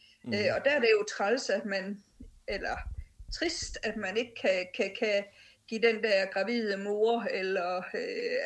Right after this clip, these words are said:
Speaker 2: allerede mor, øh, øh, ro i maven, øh, eller far også selvfølgelig.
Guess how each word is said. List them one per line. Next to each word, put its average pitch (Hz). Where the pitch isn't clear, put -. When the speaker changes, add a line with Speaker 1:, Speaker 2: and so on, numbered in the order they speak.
Speaker 2:
allerede 208
mor, 214
øh, 208
øh, 208
ro 226
i 202
maven, 214
øh, 190
eller 175
far 196
også 196
selvfølgelig. 196